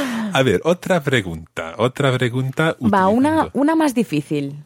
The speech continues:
Speaker 1: Vale, vale, pues entonces, ah, si tuvieras más tiempo para hacer lo que quisieras,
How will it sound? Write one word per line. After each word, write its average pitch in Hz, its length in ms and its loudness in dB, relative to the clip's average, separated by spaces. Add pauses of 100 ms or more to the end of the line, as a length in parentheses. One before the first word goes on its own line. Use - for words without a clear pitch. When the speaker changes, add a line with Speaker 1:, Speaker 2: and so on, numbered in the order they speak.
Speaker 1:
Vale, 90 400 -2
vale, 85 260 0
pues - 200 -4
entonces, 87 560 -4 (500)
ah, 101 500 2 (220)
si 139 1080 0 (120)
tuvieras 175 800 2 (100)
más 156 480 2
tiempo 98 760 0
para 110 260 2
hacer 123 320 0
lo 120 160 2
que 139 160 -2
quisieras, - 800 -4